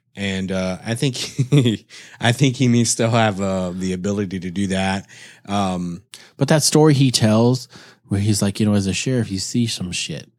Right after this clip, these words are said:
Speaker 2: So I know you think you're trying to pull one over on me, but I'm nobody's fool."
Speaker 1: He was telling that for their benefit to, to basically let them know, "Hey, I,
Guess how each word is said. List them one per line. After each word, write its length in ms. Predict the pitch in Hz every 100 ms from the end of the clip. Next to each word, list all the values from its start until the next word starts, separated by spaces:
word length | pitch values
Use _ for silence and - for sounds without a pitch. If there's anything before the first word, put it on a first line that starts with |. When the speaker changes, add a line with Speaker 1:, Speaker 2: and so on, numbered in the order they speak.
| _ _ _
Speaker 2:
So 320 | - - 101
I 120 | 87 104
know 140 | 120
you 120 | 135 123
think 180 | 120
you're 60 | 110
trying 220 | - 101
to 40 | 95
pull 200 | - 98
one 140 | 95
over 220 | 87 95 104
on 240 | 113 113
me, 240 | 113 113 - - _
but 260 | - 104 95 - - -
I'm 280 | 110 120 120
nobody's 500 | 123 120 110 101 92
fool." 380 | - 80 69 -
Speaker 1:
He 160 | 120 165
was 240 | 170 131
telling 300 | - 123 117
that 260 | 110 104 95
for 140 | -
their 220 | 95 95 90
benefit 580 | 87 90 90 - 85 -
to, 200 | 95 85 -
to 100 | 90
basically 500 | 104 104 92 98 92
let 260 | 92 90
them 240 | 87 92 90
know, 240 | 90 87
"Hey, 500 | 82 104 98 95 90 - _ -
I, 160 | 92